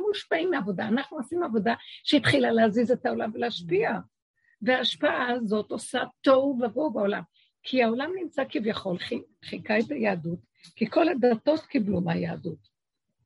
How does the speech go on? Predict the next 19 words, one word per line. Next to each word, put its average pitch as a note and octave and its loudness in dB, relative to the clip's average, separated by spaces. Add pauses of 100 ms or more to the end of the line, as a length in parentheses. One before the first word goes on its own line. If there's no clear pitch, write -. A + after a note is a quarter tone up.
(460)
סדר, G3 4
משפט, F#3 -2 (540)
שלא G#3 2
יהיה C#4 0
אנרכיה G3 -2
בעולם, E3+ -4
שיהיה G#3+ 0
הכל A3+ -2
מסודר, A3+ 0
הכל F#3 -6 (420)
בשליטה, F#3 0
הכל G3 2
בחוק, A3 -2 (560)
אה, F#3 0 (460)
ואז, G#3 0
אה, G#3+ 2
לעולם G#3 -2
יש B3+ -6
סדר, C4 -2